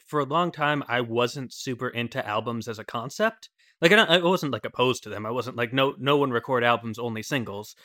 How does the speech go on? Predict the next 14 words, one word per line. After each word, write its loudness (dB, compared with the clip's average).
But 4
it 4
was 0
just, -6
like, 2
when 2
I 4
listened 0
to -8
music, -4
I 2
would -2
sort 0
of, -2